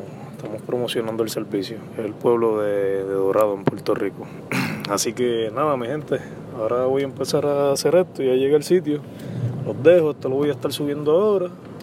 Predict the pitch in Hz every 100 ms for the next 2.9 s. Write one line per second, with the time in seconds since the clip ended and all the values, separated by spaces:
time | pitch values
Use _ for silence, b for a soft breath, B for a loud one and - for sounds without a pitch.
0 | - - - - - 123 120 117 120 120
1 | 120 120 117 113 110 117 131 143 143 143
2 | 143 139 143 151 147 156 143 156 151